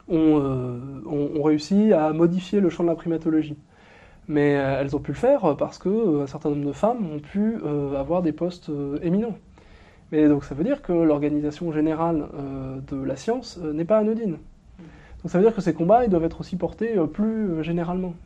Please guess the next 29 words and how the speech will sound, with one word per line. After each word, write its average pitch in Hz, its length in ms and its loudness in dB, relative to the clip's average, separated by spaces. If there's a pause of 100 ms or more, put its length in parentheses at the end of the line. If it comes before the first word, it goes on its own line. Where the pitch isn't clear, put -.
Et 156 80 -6
c'est 165 100 0
pas 214 260 4
juste 202 280 -2
en 170 60 -4
faisant 175 320 -2
des 165 80 2
politiques 156 340 -2
de 165 80 -2
représentation, 156 920 -2
euh, « 143 500 -4 (260)
Ah, 190 160 0
regardez, 165 480 0
euh, 175 140 4
vous 151 200 -4
aussi 175 200 -4
les 185 100 2
filles, 190 220 -2
vous 160 100 -4
pouvez 147 240 -6
faire, 160 320 -8
euh, 139 460 -10
de 143 100 -8
la 156 80 -10
science, 165 220 -8
et 156 40 -6
cetera. » 214 280 -4
D'accord, 170 280 2
mais, 127 120 -6